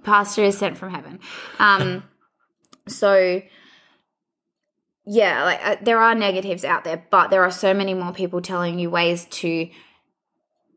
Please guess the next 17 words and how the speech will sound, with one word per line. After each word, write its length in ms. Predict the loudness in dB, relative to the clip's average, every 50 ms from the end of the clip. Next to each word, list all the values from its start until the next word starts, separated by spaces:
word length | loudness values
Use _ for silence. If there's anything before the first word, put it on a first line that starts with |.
| _ _ -20 -10
do 220 | -2 0 2 2 2
both. 720 | 2 2 2 2 2 0 -4 -10 -12 -12 -14 -14 -16 -20 -20 _ _
And 140 | 0 2 2
I 80 | 2
think 300 | 0 0 -2 -2 -2 -2
finding 520 | -6 -6 -2 0 2 2 2 0 -2 -2 0
that 180 | -2 -2 -2
middle 260 | 0 0 0 2 0 0
ground 600 | -2 -4 -2 0 2 2 2 0 -2 -6 -8 -12 -8 -4
is 440 | 0 2 4 4 4 2 0 -4 -8
really 340 | -6 -2 0 0 0 0 0
necessary, 560 | -2 -4 -6 -6 -8 -6 -4 -4 -4 -4 -4
because 400 | -6 -8 -6 -4 -4 -4 -4 -6 -12 -16 -20 -20 -20 _ -6
if 160 | -4 0 2
you're 100 | 2 2
like 320 | 4 2 0 0 -4 -4
me, 460 | 0 2 2 2 0 -2 -6 -10 -12